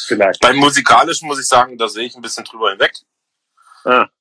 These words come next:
Speaker 2: Aber beim,
Speaker 1: danke.
Speaker 2: jetzt beim Kulinarischen, da hört's dann auch irgendwann auf, der Spaß, ne?
Speaker 1: Also,
Speaker 2: Ja.
Speaker 1: ich glaub, kulinarisch gesehen, Südtirol. Also
Speaker 2: Ihr habt
Speaker 1: Also
Speaker 2: kein,
Speaker 1: geil.
Speaker 2: ihr habt kein Pfeffi, das ist, ähm, schon mal der erste Fehler.
Speaker 1: Ah, okay.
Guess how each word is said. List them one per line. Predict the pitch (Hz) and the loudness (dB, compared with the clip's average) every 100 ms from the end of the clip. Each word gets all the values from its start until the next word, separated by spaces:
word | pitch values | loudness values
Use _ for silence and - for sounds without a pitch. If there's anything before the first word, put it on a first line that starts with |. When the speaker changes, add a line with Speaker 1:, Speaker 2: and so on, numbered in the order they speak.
| - | 0
Speaker 2:
Aber | 104 104 98 92 | 2 4 2 4
beim, | 95 92 | 2 2
Speaker 1:
danke. | 113 - | -2 -4
Speaker 2:
jetzt | 95 92 | -10 -4
beim | 95 87 | -2 -2
Kulinarischen, | - 135 127 107 107 104 104 92 | 0 0 2 4 4 0 -6 -6
da | 87 | -4
hört's | 85 95 - | -2 -4 -6
dann | 90 | -10
auch | 87 87 | -10 -4
irgendwann | 87 85 - | -4 -2 -6
auf, | 95 - _ | -8 -10 _
der | - | -12
Spaß, | - 80 73 - | -4 -2 -2 -4
ne? | 76 - _ _ - - - - _ _ _ - - - - | -16 -18 _ _ -20 -20 -20 -20 _ _ _ -20 -20 -16 -2
Speaker 1:
Also, | 131 123 | 0 2
Speaker 2:
Ja. | 143 | 2
Speaker 1:
ich | - | 2
glaub, | 135 143 147 | 4 4 2
kulinarisch | - 151 139 127 127 156 151 - | -2 0 2 4 4 2 0 -6
gesehen, | 127 147 147 147 143 - _ | -4 2 2 2 -2 -10 _
Südtirol. | - 151 - 98 104 120 - _ _ _ _ | -2 0 0 0 0 -2 -6 _ _ _ _
Also | 113 104 120 110 - _ _ _ - _ _ _ _ _ _ _ _ _ _ _ _ _ _ _ _ _ _ - | -4 -4 0 0 -2 _ _ _ -20 _ _ _ _ _ _ _ _ _ _ _ _ _ _ _ _ _ _ -16
Speaker 2:
Ihr | 127 | -2
habt | 123 | 0
Speaker 1:
Also | 120 92 | 0 0
Speaker 2:
kein, | 87 | -2
Speaker 1:
geil. | 95 | -2
Speaker 2:
ihr | 87 | -4
habt | - | -2
kein | 90 85 | -4 0
Pfeffi, | 107 107 82 | -2 -2 -8
das | 76 | -10
ist, | - | -6
ähm, | 90 82 | -6 -6
schon | - 90 | -4 0
mal | 85 80 | 0 0
der | 85 | -6
erste | 85 - - | -2 -4 -4
Fehler. | - - - | -4 -2 -2
Speaker 1:
Ah, | 120 120 | -2 -2
okay. | - | -4